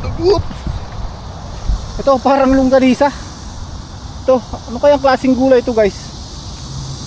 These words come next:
Ito, ang dami. Namulot yung matanda kanina. Oh, ano kayang klaseng gulay yan? Pag-i-comment nga dyan, guys. Dami, oh. Ngayon lang ako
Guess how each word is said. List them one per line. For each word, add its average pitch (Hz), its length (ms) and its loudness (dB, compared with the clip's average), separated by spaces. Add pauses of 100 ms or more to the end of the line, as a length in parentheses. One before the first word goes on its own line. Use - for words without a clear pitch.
(100)
Ito, 220 200 6
ang 214 160 0
dami. 247 360 6 (760)
Namulot 285 400 6
yung 294 160 4
matanda 294 360 4
kanina. 294 360 4 (1500)
Oh, 254 100 -4 (200)
ano 240 120 -6
kayang 277 220 2
klaseng 285 340 2
gulay 277 300 6
yan? 185 140 6 (2500)
Pag-i-comment 269 560 4
nga 262 120 6
dyan, 240 200 2
guys. 165 400 -2
Dami, 247 320 4
oh. 254 80 0 (2500)
Ngayon 254 160 4
lang 294 100 6
ako 302 140 6